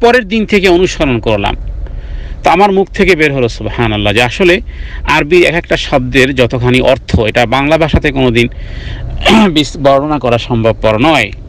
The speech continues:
তো আসলে আতবাহু মানে ইত্তেবা করা, পদাঙ্ক অনুসরণ করা।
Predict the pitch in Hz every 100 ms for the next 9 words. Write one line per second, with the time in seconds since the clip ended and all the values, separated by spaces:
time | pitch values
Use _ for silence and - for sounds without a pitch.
0 | - - - - - - - - - -
1 | - - - 151 135 120 208 214 165 151
2 | - 127 120 208 175 139 123 113 110 113
3 | 110 98 98 151 196 233 240 226 196 185
4 | 135 117 104 107 98